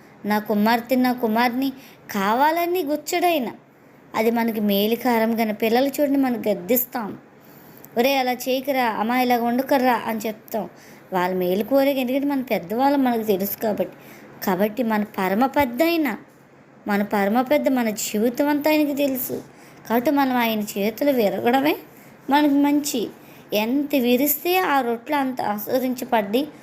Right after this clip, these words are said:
అందరూ తు-, తిని తృప్తి పొందగా పన్నెండు గంపలు ఎత్తారండి అక్కడ. హల్లెలూయా. మనకి ఈ పరిస్థితులు అనిపించవచ్చు, ఇరిగిన హృదయం, ఇరిగిన మనసు మన జీవితంలో ఎదురైనప్పుడు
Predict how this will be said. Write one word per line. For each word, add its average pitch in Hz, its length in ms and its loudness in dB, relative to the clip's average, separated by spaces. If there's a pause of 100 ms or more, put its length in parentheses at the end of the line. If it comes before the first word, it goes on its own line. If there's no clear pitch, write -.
(300)
అందరూ 302 460 4
తు-, 359 160 -2
తిని 277 520 0
తృప్తి 294 360 -2
పొందగా 262 520 2 (480)
పన్నెండు 214 460 2
గంపలు 202 440 0
ఎత్తారండి 233 580 -2
అక్కడ. - 280 -4 (380)
హల్లెలూయా. 311 560 0
మనకి 277 160 0
ఈ - 40 0
పరిస్థితులు 311 560 2
అనిపించవచ్చు, 320 760 -2
ఇరిగిన 285 420 2
హృదయం, 311 360 4
ఇరిగిన 294 380 2
మనసు 277 580 2 (440)
మన 262 240 2
జీవితంలో 302 480 0
ఎదురైనప్పుడు 269 760 0